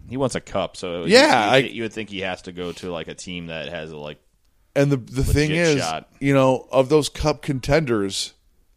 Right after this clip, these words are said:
Speaker 2: I don't really see a better fit for him that gives him a more of a playing time than Saint Louis.
Speaker 1: There's a couple, there's a couple things that came out. Uh, he did say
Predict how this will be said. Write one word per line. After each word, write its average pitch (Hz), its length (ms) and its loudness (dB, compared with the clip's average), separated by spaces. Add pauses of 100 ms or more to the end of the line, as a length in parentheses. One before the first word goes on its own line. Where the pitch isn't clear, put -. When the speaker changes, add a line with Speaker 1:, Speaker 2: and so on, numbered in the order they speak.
(1040)
Speaker 2:
I 147 160 6
don't 185 200 6
really 156 280 4
see 147 260 0
a 147 60 8
better 127 300 6
fit 180 320 -2
for 143 180 -4
him 101 420 -4 (140)
that 123 100 0
gives 127 320 -2
him 123 260 -2 (120)
a 110 100 0
more 131 400 4
of 117 80 -2
a 117 80 -2
playing 147 360 0
time 113 240 -2
than 107 120 -6
Saint 120 280 -2
Louis. - 500 -6
Speaker 1:
There's 92 300 -6
a 90 180 -4
couple, 104 340 -4
there's 92 240 -4
a - 40 -12
couple 90 200 -6
things 87 140 -8
that 82 80 -10
came 90 240 -8
out. 85 280 -6
Uh, 80 280 -8
he 95 100 -12
did 92 280 -8
say 87 320 -4